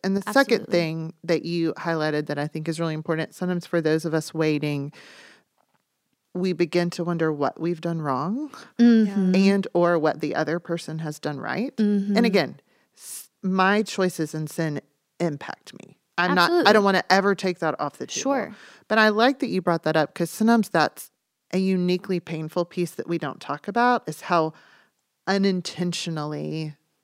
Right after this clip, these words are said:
Speaker 1: things people say or do and or just how I respond to things causes me to think, "Well, what is wrong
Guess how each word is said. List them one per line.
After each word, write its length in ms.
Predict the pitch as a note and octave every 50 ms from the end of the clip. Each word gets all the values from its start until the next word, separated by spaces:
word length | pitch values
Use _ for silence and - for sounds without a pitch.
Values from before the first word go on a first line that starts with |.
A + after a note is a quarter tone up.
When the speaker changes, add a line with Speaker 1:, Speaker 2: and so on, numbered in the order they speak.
| _ _
Speaker 1:
things 280 | - F#3 F3 E3 D3 -
people 320 | - - E3 - D#3+ D#3
say 480 | C#3+ - - - D#3 C#3+ C#3+ C#3+ D3 C#3+ -
or 160 | - D#3 D3+
do 640 | D3+ - - D3+ D3+ C#3 C3+ C#3+ A#2+ C#3+ C#3+ C3 D#3 _ _ _ _ _ _ _ _ _ _ _ -
and 240 | G#3 G3+ G3+ F#3+ G3
or 200 | - F3 F3 E3+
just 240 | D3+ - C#3+ - -
how 160 | - D#3+ D3+
I 100 | D3+ C#3 C3
respond 520 | B2 C#3 - - - - B2+ C#3+ E3 F3
to 100 | - A3
things 420 | G#3 - B3+ B3 B3 B3 A#3+ - -
causes 420 | - - F3 E3+ E3 D#3+ D#3+ D3
me 120 | E3+ E3 D#3
to 100 | D3 D3
think, 280 | - D#3+ C#3 - _
"Well, 120 | - D3+ D#3
what 200 | D#3+ D#3+ G3 -
is 120 | - G#3 G3+
wrong 400 | F3 E3 E3 E3 E3+ E3+ D#3+